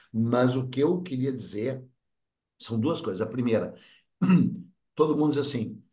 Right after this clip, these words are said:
Alexandre, prestem atenção, essa é a coisa mais importante que eu vou dizer pra você que está nos ouvindo, pra vocês dois. Alexandre avançou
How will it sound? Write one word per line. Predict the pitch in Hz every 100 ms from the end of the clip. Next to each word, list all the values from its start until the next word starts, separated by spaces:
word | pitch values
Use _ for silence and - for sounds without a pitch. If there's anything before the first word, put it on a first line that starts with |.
| _ _ _
Alexandre, | 120 120 127 123 - 135 151 - -
prestem | - 127 156 139
atenção, | 135 123 101 90
essa | 98
é | 127
a |
coisa | 143 131
mais | 127 156
importante | 175 139 131 123 117
que | 107
eu |
vou | 101
dizer | 90 107
pra | 107
você | 92 95 143
que | 139
está | - 117
nos | 107
ouvindo, | 107 95 127 127
pra | 104
vocês | 101 107 92
dois. | 85 - - _ _ _ _
Alexandre | 90 101 101 - - 113 131 131 127 127 127 - -
avançou | - 90 101 98 - - - 120 131 127